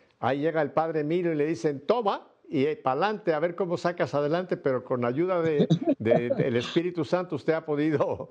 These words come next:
Speaker 1: <laughs> llenar esos zapatos que le dejan ahí de repente, ¿verdad? <laughs>
Speaker 2: Así es. <laughs>
Speaker 1: Ajá. Padre, y de, de, de esta su estancia en Perú, tanto, tanto allá en la parte alta,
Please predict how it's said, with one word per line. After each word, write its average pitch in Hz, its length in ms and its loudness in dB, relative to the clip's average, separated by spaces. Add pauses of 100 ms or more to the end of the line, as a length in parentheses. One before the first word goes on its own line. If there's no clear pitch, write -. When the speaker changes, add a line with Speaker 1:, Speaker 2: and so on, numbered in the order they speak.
(120)
Speaker 1:
<laughs> - 140 -20
llenar 143 520 0 (220)
esos 165 260 0
zapatos 165 520 0
que 147 80 0
le 135 100 2
dejan 156 320 0
ahí 170 140 2
de 170 100 0
repente, 143 560 0
¿verdad? 117 420 0 (380)
<laughs> - 340 -20
Speaker 2:
Así 123 440 4
es. 131 400 2
<laughs> - 40 -8 (3000)
Speaker 1:
Ajá. 156 320 -2 (540)
Padre, 208 460 -2
y 160 120 -6
de, 147 300 0
de, 160 280 -2
de 175 140 0
esta 202 200 -2
su 202 120 -4
estancia 185 380 -2
en 170 80 -4
Perú, 175 400 0
tanto, 165 640 0
tanto 156 540 0
allá 143 300 0
en 147 80 0
la 139 120 2
parte 143 380 0
alta, 147 580 -2